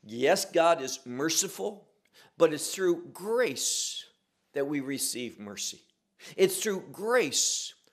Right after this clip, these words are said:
that one is saved, one experiences that redemption. It's through grace that God works in our life to bring about the fulfillment of his will. And therefore, it's not by accident that he's called John.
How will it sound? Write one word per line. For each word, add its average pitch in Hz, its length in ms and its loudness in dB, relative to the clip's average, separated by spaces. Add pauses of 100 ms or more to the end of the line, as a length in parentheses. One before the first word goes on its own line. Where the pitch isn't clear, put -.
(240)
that 127 180 0
one 139 300 0
is 123 260 -2
saved, 139 640 0
one 165 300 0
experiences 175 800 -2
that 160 280 0
redemption. 160 720 -4 (440)
It's - 260 4
through 180 320 -2
grace 202 800 -2 (340)
that 165 220 4
God 165 340 4
works 170 400 2
in 208 80 -4
our 208 140 -2
life 175 320 -2
to 170 80 -2
bring 190 320 -2
about 175 300 2
the 185 100 -6
fulfillment 170 840 -4
of 160 160 -2
his 170 160 -4
will. 208 280 -4 (840)
And 120 240 -2
therefore, 156 800 2
it's 123 240 -4
not 156 260 0
by 165 260 2
accident 113 640 -6 (100)
that 123 180 2
he's 131 260 -6
called 104 560 -2 (260)
John. 98 400 -2